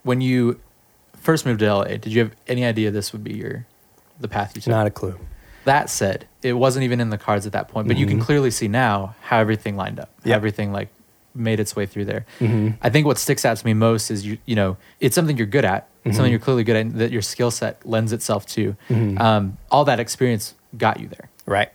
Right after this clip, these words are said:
Speaker 1: It wasn't just like, you know, "I'm gonna drop everything and, and
Speaker 2: Right.
Speaker 1: pivot." It was
Speaker 2: Uh-huh.
Speaker 1: like, "What else is gonna get me there?"
Speaker 2: Right.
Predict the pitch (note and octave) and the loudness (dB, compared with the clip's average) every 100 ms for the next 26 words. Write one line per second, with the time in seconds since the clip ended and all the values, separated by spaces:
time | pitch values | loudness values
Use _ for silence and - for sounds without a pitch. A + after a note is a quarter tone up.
0 | - A#2+ B2 B2 A2+ A2+ - A#2+ G#2 - | -2 2 2 0 -2 -2 -2 -2 -2 -4
1 | _ B2+ G#2+ F#2+ F#2+ - B2 A#2 G#2+ A#2+ | _ 0 2 0 -4 -4 -2 -2 0 0
2 | A2 G#2+ G2+ G#2+ G#2 G2 F#2+ - - - | 2 0 -2 -2 -2 -4 -6 -12 -18 -6
3 | A2 G2+ A2 G2+ - - A2+ A2+ G#2+ A2 | 2 4 4 0 -4 0 2 4 4 2
4 | G#2+ - - - B2 B2 B2+ A#2+ A2 A2 | 0 -14 -18 0 2 2 0 -4 -2 -2
5 | A2 G#2 - A2 _ - F#2 F#2+ | -2 -6 -10 -12 _ -4 -2 -2